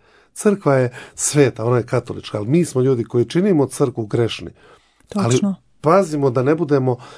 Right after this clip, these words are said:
Speaker 1: e, osuđujući, nego da budemo opominjući, ali u ljubavi i blagosti.
Speaker 2: Tako je.
Speaker 1: U istinu.
Speaker 2: I ne vidimo vrlo često one dobre stvari što crkva
Speaker 1: Tako je,
Speaker 2: radi,
Speaker 1: tako.
Speaker 2: svećenici,
Speaker 1: To nam se
Speaker 2: humanitarni
Speaker 1: totalno,
Speaker 2: rad,
Speaker 1: bravo.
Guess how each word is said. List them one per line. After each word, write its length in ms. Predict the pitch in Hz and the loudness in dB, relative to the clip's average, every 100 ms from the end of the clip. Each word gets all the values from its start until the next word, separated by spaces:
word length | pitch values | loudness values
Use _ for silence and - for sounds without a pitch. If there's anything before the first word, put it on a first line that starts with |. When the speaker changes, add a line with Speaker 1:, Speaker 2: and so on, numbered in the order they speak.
| - | -8
Speaker 1:
e, 80 | 165 | -2
osuđujući, 840 | 131 135 127 147 139 143 104 127 117 | 0 0 -2 -2 2 2 2 -2 0
nego 160 | 113 | 0
da 60 | 117 | 0
budemo 360 | 127 123 113 - - - | 2 0 -2 -6 -16 -10
opominjući, 760 | 113 - 160 175 123 101 - - | -8 0 2 4 2 -4 -8 -4
ali 180 | 117 110 | -2 -2
u 60 | |
ljubavi 380 | 107 143 175 170 | 2 2 4 2
i 60 | 160 | 2
blagosti. 640 | 165 175 170 120 - - _ _ _ | 0 0 0 -6 -12 -20 _ _ _
Speaker 2:
Tako 380 | - 180 175 - | -4 -2 -4 -6
je. 120 | 196 190 _ _ - | -8 -8 _ _ -2
Speaker 1:
U 100 | 147 | 0
istinu. 300 | 151 - 269 | 0 4 8
Speaker 2:
I 40 | |
ne 160 | 269 277 | 8 8
vidimo 500 | 269 269 262 262 247 | 6 6 8 6 6
vrlo 240 | 269 269 | 6 4
često 320 | - 262 - | 4 2 4
one 140 | 254 247 | 6 6
dobre 300 | 269 226 190 | 6 4 2
stvari 320 | - 185 185 | 2 2 2
što 160 | - 180 | 0 0
crkva 260 | 208 202 | 2 2
Speaker 1:
Tako 80 | 196 | 4
je, 60 | 196 | 4
Speaker 2:
radi, 220 | 196 196 | 4 6
Speaker 1:
tako. 120 | 196 | 4
Speaker 2:
svećenici, 420 | - 208 202 214 190 | 6 4 4 6 8
Speaker 1:
To 120 | 196 | 8
nam 120 | 196 | 10
se 60 | 269 | 8
Speaker 2:
humanitarni 320 | 262 247 240 - - | 10 8 10 10 10
Speaker 1:
totalno, 180 | 226 226 | 8 8
Speaker 2:
rad, 260 | 220 214 139 | 6 4 2
Speaker 1:
bravo. 260 | 139 123 | 4 2